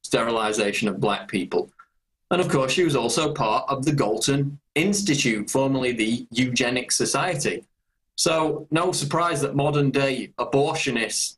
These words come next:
now cite the, um, necessity to get rid of, quote, "ugly black babies" as part of their job, because that's the bottom line about abortion. It has its roots in racism, in the elite's war against the poor,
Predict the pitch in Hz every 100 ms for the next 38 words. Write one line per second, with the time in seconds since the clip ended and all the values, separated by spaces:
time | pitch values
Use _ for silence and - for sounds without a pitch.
0 | - 123 139 139 - 139 131 123 113 120
1 | 120 117 117 104 - _ _ _ _ _
2 | - - 127 123 147 156 - 143 135 110
3 | 104 - 135 139 131 131 123 113 - 131
4 | 120 117 - 143 139 139 113 - - 123
5 | 131 - 98 120 139 135 95 98 104 -
6 | - 107 - 139 - 113 120 104 127 135
7 | - - _ _ _ _ 123 127 110 98
8 | - - 131 120 123 135 123 117 123 127
9 | 113 113 - 110 131 127 107 101 123 120
10 | 120 - 123 120 - 117 104 - _ _
11 | - 127 147 143 - 117 110 113 110 -
12 | - 117 117 120 127 135 131 107 131 131
13 | 127 117 120 117 - 104 - 131 104 104